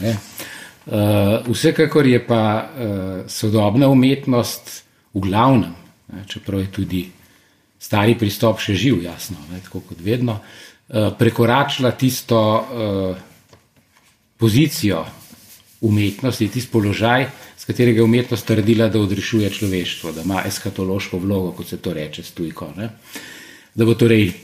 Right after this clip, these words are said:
to lepo, to estetsko odrešilo človeštvo od vseh njegovih tegob in ga popeljalo v deželo svobode, ne. Eh, to je tisto, s čimer tudi, če misli potihem še na to,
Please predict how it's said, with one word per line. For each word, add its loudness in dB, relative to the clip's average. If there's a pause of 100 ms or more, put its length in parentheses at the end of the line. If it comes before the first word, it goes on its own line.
(260)
to 6
lepo, 4
to -2
estetsko 0 (300)
odrešilo 0
človeštvo 0
od -4
vseh -8
njegovih -2
tegob -4
in -4
ga -6
popeljalo -4
v -6
deželo -8
svobode, -8
ne. -12 (880)
Eh, -8 (100)
to 8
je 6
tisto, 2
s -6
čimer 2 (100)
tudi, 2
če 0
misli 2
potihem -2
še 0
na 0
to, -2